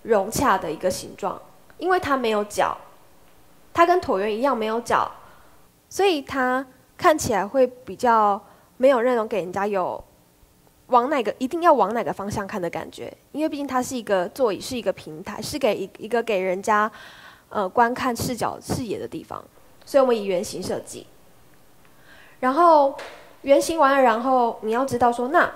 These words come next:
要什么形状呢？我们除了用圆形，那它是什么形状呢？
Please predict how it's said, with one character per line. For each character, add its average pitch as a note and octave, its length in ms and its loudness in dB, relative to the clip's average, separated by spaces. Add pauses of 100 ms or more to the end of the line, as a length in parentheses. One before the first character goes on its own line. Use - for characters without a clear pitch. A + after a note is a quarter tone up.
要 E4 120 6
什 B3 120 -4
么 G3 60 -6
形 G3+ 160 -8
状 C4 180 0
呢？ A3 280 -4 (500)
我 A#3+ 80 -4
们 A#3+ 300 -2
除 D4 140 -4
了 D4+ 60 2
用 F4 200 2
圆 A3+ 180 0
形， A#3+ 360 -6 (500)
那 E4 180 2
它 D#4 180 0
是 F4+ 100 0
什 C#4+ 140 -4
么 G3+ 80 -8
形 F#3 220 -10
状 A3+ 200 -4
呢？ G3 260 -8